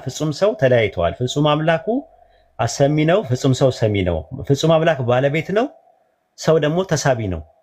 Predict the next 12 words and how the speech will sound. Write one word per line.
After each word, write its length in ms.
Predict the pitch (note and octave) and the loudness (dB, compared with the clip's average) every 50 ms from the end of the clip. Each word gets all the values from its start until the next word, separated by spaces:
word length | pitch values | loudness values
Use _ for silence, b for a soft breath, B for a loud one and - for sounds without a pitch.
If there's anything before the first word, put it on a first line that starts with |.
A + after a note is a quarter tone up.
| _ - | _ -4
ራሱ 180 | - G2+ F#2 - A2 | -2 -2 -2 0 0
ባለቤትና 420 | B2 C3+ C#3 D3 D#3 C#3+ D#3+ D3+ C3+ | 0 2 2 0 -2 0 0 0 0
ተሳቢ 340 | - A#2 - B2+ A2 F#2+ G2+ F2+ | -2 -2 0 0 0 2 2 0
አለው። 280 | E2+ E2 D#2+ D#2+ - | 0 0 -2 -6 -8
እንደ 140 | - G#2 G2+ A2 | -8 -6 -4 -2
የሰማሁት 480 | A#2 A#2+ - E3 D#3 E3 D#3+ D#3+ D#3 E3 | -2 0 2 2 2 4 2 2 2 0
የሚል 200 | D#3 D#3 D#3 D3+ | -2 -2 0 0
ደግሞ 180 | E3+ E3+ G3 B3 E4 - b b b b b b b _ _ | 0 0 0 -4 -6 -6 b b b b b b b _ _
ትራንሲቲቭ 460 | - D#3 D#3 D3 - E3 C3+ D3+ C3+ A#2 | 0 2 2 2 0 -2 -2 -2 -2 0
ቨርብ 240 | A2+ A#2+ A#2+ A2+ G2 | 0 0 0 2 0
አለው። 280 | G#2+ F#2 F2 D#2+ E2+ E2+ | -2 -2 0 0 -2 0
ራሱ 200 | E2+ F2 E2 - | 0 -2 -4 -4